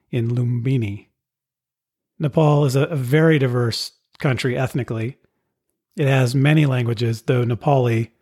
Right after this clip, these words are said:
is the official language and the one most widely spoken. English is spoken by many people, especially in the tourist industry. Although, to be honest, a lot of the people who speak English, it is still very difficult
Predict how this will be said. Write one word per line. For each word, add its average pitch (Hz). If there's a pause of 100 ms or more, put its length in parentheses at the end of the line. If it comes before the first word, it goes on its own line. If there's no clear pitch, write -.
(320)
is 123
the 127
official -
language 107
and 110
the 113
one 120
most 110
widely 117
spoken. 113 (1400)
English 165
is 143
spoken 135
by 123
many 139
people, 127
especially 127
in 117
the 110
tourist 123
industry. 110 (960)
Although, 127
to 143
be 151
honest, 196
a 135
lot 139
of 135
the 131
people 127
who 117 (340)
speak 131
English, 170
it 120
is 123
still 127
very 127
difficult 123